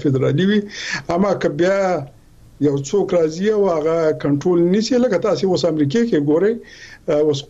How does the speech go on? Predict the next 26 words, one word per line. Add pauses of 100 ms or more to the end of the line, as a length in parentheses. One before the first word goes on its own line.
(240)
اجرایه
قوه
دلته (500)
زیات (100)
قدرت
یې
اوس
په
لاس
کې
اخیستی
دی، (460)
ولو
دا
فدرالي
دی، (320)
اما
خلکو
سره
مشکلات
لري،
دنیا
مو
سره
مشکلات
لري.